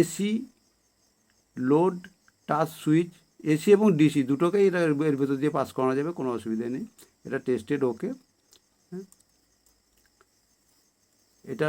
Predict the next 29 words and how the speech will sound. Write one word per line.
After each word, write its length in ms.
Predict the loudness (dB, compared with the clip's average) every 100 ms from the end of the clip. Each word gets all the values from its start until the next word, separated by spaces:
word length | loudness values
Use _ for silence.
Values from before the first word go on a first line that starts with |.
| 2 2
লোড 160 | 0 -2
ক্যাপাসিটি 720 | -2 0 -2 -4 -8 -4 -2 -2 -2 -2
আমি 120 | -2 0
যে 80 | 0 0
রিলেটা 340 | -2 -4 -4 -6 -2
দিয়েছি 320 | -2 -2 -8 -12 -14
ছশো 400 | -12 -12 -8 -6 -6
ওয়াট, 220 | -8 -12 -14 -12 -6
দুশো 320 | -6 -6 -6 -2
ওয়াট 180 | -2 -4 -12 _ _ -4
ল্যাম্প 240 | -2 -4 -6 -2
তিনটে 340 | -2 -2 -6 -10 -18 _ _ _ _ _ _ _ _ -8
ইজিলি 280 | -2 0 0 -2
জ্বালা, 220 | -4 -10 -14 _ _ -12
জ্বালা 220 | -8 -8 -8
যাবে, 160 | -10 -12 -8
কোনো 120 | -8 -8
অসুবিধা 320 | -10 -10 -8 -10
নেই। 100 | -10 -12
আর 80 | -12 -12 -4 -2
এটা 140 | -2 -2
হলো 120 | 0 -2
আমার 140 | -4 -8 -18 -20 _ -20 -8
সেন্সরটা, 580 | -4 -2 -4 -8 -6 -10 -10 _ _ _ -20 -20 -4
স্পেসিফিকটা 640 | 0 0 0 0 -2 -2 0
আমি 100 | 0 -2
এখানে 200 | -4 -6 -8
দিয়েছি, 300 | -8 -10 -16 -20 _ _ _ _ _ _
ভিসিসি 500 | -6 -4 -4 -4 -6